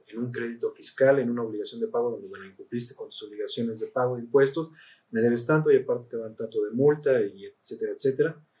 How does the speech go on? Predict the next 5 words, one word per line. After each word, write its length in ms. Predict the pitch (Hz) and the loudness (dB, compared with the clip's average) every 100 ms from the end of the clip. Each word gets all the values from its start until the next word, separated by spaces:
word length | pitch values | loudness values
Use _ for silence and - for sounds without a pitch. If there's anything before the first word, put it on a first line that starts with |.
| _ _ _ | _ _ _
Siguió 480 | - 143 123 147 220 | -2 0 8 8 8
sin 260 | 247 220 | 4 2
cumplir 520 | - 131 123 127 131 | 0 -4 -4 0 2
el 140 | 190 202 | 2 2
contribuyente 1000 | 143 117 113 110 107 110 117 101 95 | -4 -4 -4 -8 -8 -8 -6 -6 -10